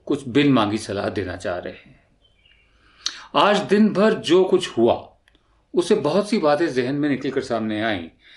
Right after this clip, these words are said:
हम सलाह देंगे, लेकिन क्या ये राहुल गांधी के लिए मुमकिन है कि वो उन्हें मान पाएं? उनके कंधों पर एक ऐसी पार्टी का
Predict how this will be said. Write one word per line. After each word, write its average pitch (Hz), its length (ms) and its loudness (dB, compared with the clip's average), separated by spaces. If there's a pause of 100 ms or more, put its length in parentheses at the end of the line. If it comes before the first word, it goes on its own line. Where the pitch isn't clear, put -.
(260)
हम 175 180 2
सलाह 165 380 2
देंगे, 147 420 0
लेकिन 131 320 -4
क्या 156 140 2
ये 156 200 2
राहुल 135 260 0
गांधी 139 240 -4
के 151 120 -10
लिए 147 120 -10
मुमकिन 135 400 -6
है 165 180 -14 (260)
कि 143 80 -6
वो 156 140 -2
उन्हें 160 160 -2
मान 131 380 -2
पाएं? 110 180 -6 (1400)
उनके 202 300 2
कंधों 190 440 2
पर 196 160 4
एक 190 140 2
ऐसी 160 240 0
पार्टी 131 360 -2
का 135 180 0